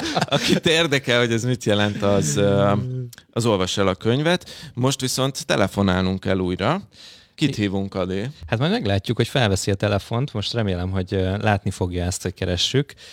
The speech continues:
Speaker 2: Pap Norbit fogjuk hívni, akit igazából a, a, a Voice miatt szerintem így, ö, na-, nagyon fontos szerintem őt, ö, megkérdezni, mert azt feltételezzük róla, hogy ugye ő a Voice-nak a C E O-ja, alapítója, hogy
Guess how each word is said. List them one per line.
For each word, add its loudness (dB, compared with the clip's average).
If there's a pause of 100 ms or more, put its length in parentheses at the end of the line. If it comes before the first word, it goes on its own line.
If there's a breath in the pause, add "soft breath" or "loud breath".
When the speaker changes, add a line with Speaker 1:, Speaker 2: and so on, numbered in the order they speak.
(240 loud breath)
Speaker 2:
Pap 2
Norbit 0
fogjuk -2
hívni, 0
akit -4
igazából 2 (300 loud breath)
a, -4
a, -2
a -4
Voice 2
miatt 4
szerintem 0
így, 4
ö, 4 (100)
na-, -2
nagyon 2
fontos -4
szerintem 0
őt, -4
ö, 4
megkérdezni, 0
mert 2
azt -2
feltételezzük -2
róla, 2
hogy 2 (300 loud breath)
ugye -2
ő 2
a 2
Voice-nak 2
a 0
C -6
E 4
O-ja, 0
alapítója, 0
hogy 4